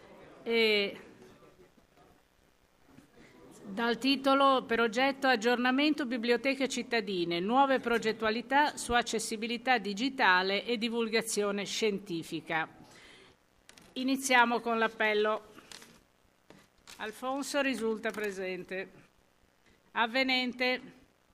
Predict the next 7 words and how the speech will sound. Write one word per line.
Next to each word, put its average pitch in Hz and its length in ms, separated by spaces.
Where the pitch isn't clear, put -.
Non 196 240
ancora. 247 560
Bevilacqua? 254 1000
Buongiorno. 208 920
Bianchi? 247 840
Eccola, 190 460
buongiorno. 175 760